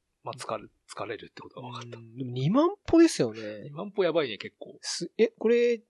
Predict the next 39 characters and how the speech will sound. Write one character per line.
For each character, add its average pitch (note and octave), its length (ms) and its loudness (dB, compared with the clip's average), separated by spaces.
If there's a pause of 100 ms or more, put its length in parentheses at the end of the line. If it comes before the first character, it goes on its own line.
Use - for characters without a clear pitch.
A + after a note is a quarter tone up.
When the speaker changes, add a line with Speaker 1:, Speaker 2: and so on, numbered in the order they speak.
(120)
Speaker 2:
実 - 340 -10
際、 A3+ 460 6 (560)
二 E3 160 2
万 F#3+ 220 8
歩、 F3 360 6 (640)
歩 F3+ 200 2
け E3+ 100 6
て - 80 -2
ま A#2+ 100 -6
す、 - 140 -10
今？ F#2+ 160 -12 (720)
Speaker 1:
う D3+ 60 -10
ん C#3+ 120 -12
と、 B2 420 -2
日 - 200 0
に F#3+ 80 6
よ G#3 60 6
っ G#3 40 0
て G#3 160 -4
違 - 200 -2
う F#3 60 4
ん E3 40 -2
だ C3 80 -2
け A2+ 120 -6
ど、 G#2+ 300 -4
平 E3+ 220 2
均 E3+ 240 -2
で E3 100 2
今、 B2 300 0 (160)
二 C3+ 140 -12
万 C3 340 0 (880)
二 A2+ 100 -4
百 A#2 180 0
歩 A#2 120 -4
ぐ A2 80 -4
ら D3+ 100 -12
い。 - 40 -
Speaker 2:
も C3 300 -8
う、 - 20 -6